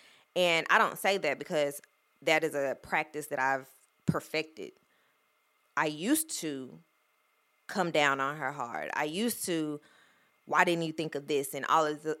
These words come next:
these other things, because my wife is a very optimistic <laughs> person, and she is a, "You only live once" type of person, and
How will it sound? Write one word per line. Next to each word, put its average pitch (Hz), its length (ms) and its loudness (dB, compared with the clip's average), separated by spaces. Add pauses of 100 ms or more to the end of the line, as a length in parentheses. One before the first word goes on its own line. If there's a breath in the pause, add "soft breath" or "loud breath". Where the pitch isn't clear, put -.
these 165 320 -6
other 147 200 -2
things, 147 220 -8
because 151 220 -6
my 143 120 -4
wife 160 240 2
is 160 120 -6
a 156 60 -2
very 151 520 0 (1000)
optimistic 160 720 4
<laughs> 180 100 -2
person, 165 360 -2
and 156 400 -4
she 170 460 -4
is 160 160 -2
a, 151 180 0
"You 151 160 -2
only 156 200 -4
live 147 280 -4
once" 151 200 -4
type 151 200 -4
of - 80 -12
person, 143 480 -6
and 143 260 -6